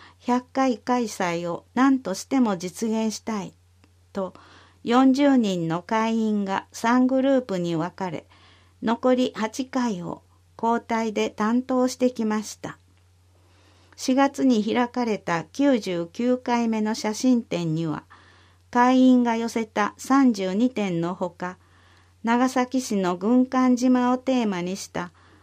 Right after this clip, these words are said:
安藤さんの作品、未来の果ても披露されました。記念特別展では、サロンのオービーにも呼びかけて、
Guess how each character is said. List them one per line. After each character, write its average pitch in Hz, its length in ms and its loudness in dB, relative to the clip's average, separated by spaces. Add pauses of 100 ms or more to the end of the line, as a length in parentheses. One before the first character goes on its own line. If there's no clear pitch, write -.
(120)
安 240 280 4
藤 196 240 -2
さ 180 200 -2
ん 170 120 -4
の 170 140 -4
作 196 360 -6
品、 208 340 -4 (520)
未 247 180 2
来 254 280 2
の 165 240 -2
果 180 160 -8
て - 340 -4 (100)
も 208 280 -2
披 269 200 -2
露 220 200 0
さ 190 160 -8
れ 175 120 -4
ま 170 180 -4
し - 120 -14
た。 - 220 -16 (1600)
記 269 140 4
念 277 260 6
特 247 280 -2
別 262 300 0
展 165 260 0
で 180 120 -4
は、 170 220 -6 (320)
サ 254 220 0
ロ 247 180 2
ン 190 160 0
の 175 280 -4
オ 240 220 2
ー - 20 0
ビ 240 220 2
ー 202 40 0
に 214 200 0
も 180 140 0
呼 208 140 0
び 220 140 -4
か 226 140 -4
け 202 140 -4
て、 - 260 -12